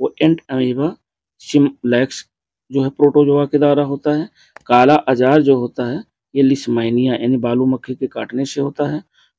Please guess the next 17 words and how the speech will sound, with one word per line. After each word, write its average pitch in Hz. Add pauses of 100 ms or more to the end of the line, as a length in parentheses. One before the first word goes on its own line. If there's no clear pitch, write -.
पायरिया 135
दोस्तों, 151 (100)
ये 139
एंट 139
अमीबा, 127 (400)
अ, 135 (300)
जिंजिवेलिस 131 (380)
नामक 123
जो 131
है 147 (380)
प्रोटोजोआ 131
द्वारा 120 (460)
उत्पन्न 190 (540)
होने 131
वाला 123 (120)
रोग 113
है। 107